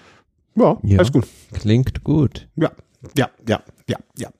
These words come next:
Speaker 1: ja. Gucken wir auf den Radsport. Da fangen wir an. Ähm, die, eine der ersten größeren Rundfahrten ist die in Australien. Und, äh, in Australien wurde auch um den Meistertitel, irgendwie stimmt irgendwas mit meiner Maus nicht.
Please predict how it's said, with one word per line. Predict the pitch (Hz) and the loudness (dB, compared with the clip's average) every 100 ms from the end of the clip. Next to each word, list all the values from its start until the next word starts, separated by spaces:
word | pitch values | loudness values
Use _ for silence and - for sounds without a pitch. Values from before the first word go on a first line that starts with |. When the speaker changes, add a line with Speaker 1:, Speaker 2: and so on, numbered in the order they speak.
| _ - | _ -20
Speaker 1:
ja. | - _ _ - - - - | -20 _ _ -16 -14 -14 -4
Gucken | 262 - | -2 2
wir | 202 | 2
auf | |
den | 180 | 4
Radsport. | 123 - 120 101 - - - - | 0 0 0 -2 -6 -20 -18 -2
Da | 139 160 160 156 | 0 2 2 0
fangen | - - - 156 165 | -4 -8 -2 2 2
wir | 143 | 2
an. | 131 147 147 | 0 -2 -4
Ähm, | 139 135 139 139 - - | -4 -4 -4 -8 -10 -12
die, | - _ | -12 _
eine | 123 123 | -4 -2
der | 123 123 | -2 -2
ersten | 113 165 - | -2 -2 -4
größeren | 110 101 127 214 - 156 | -6 -4 -4 -4 -4 -2
Rundfahrten | 160 175 - 151 127 | -2 -2 -2 -2 -2
ist | - | 0
die | |
in | 123 | 0
Australien. | 107 - - 123 208 226 - - - - | 0 -4 -2 0 0 -4 -12 -20 -18 -4
Und, | 123 131 - | -2 -2 -2
äh, | 120 | -4
in | 110 117 | -2 -4
Australien | - - 123 175 170 - | -4 -2 2 2 0 -4
wurde | 113 110 143 175 - | -8 -2 0 0 -2
auch | 135 - | -6 -6
um | - 127 | -6 -4
den | 135 143 135 131 | 0 0 0 -2
Meistertitel, | 131 117 127 226 - 147 - 123 107 101 _ _ _ - | -2 0 0 0 0 -2 -2 -2 -2 -4 _ _ _ -8
irgendwie | 90 95 90 95 | -6 -4 -6 -4
stimmt | - - - 90 | -4 -4 -4 -4
irgendwas | 87 90 87 | -4 -4 -4
mit | 92 | -2
meiner | 87 90 | 0 2
Maus | 85 82 - | 2 0 0
nicht. | 95 - | -4 -4